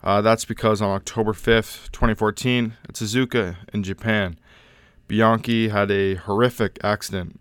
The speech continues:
on a wet track where he, he lost control, um, at the same spot that a, a car just did, Adrian Sutil. Um, and he, he collided with the tractor crane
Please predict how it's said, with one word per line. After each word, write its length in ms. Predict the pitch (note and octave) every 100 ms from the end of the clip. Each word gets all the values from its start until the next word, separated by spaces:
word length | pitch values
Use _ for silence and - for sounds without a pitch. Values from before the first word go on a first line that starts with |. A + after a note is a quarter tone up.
| -
on 120 | F#2+
a 260 | F#2+ F2+
wet 320 | F2+ F#2 A2+ -
track 420 | G#2 G#2 G#2 -
where 220 | G2 F#2
he, 160 | F2+ F2 F2 _ _
he 100 | G2
lost 300 | A2 B2+ B2+
control, 600 | A#2+ - A2+ A2 A2+ A#2 -
um, 480 | G2 G2 F#2+ F#2 -
at 60 |
the 80 | G#2
same 260 | - C#3+ D3
spot 400 | - A#2+ A#2+ -
that 220 | A2 A2
a, 160 | G#2+ F#2 - _
a 60 | -
car 240 | B2+ B2+
just 240 | A#2 A#2 -
did, 180 | C3+
Adrian 360 | F#2 G#2+ G#2+ G2+
Sutil. 500 | - C#3 C#3 F2+ D#2+ _ - - - _ -
Um, 440 | G2+ G2+ F#2+ F#2 -
and 200 | G2 F#2+
he, 120 | G#2
he 100 | G#2+
collided 520 | A2+ A2+ A2 A#2 A2+ F#2+
with 160 | G#2
the 60 | -
tractor 440 | - A2+ G#2+ -
crane 520 | - - G#2 G2+ G2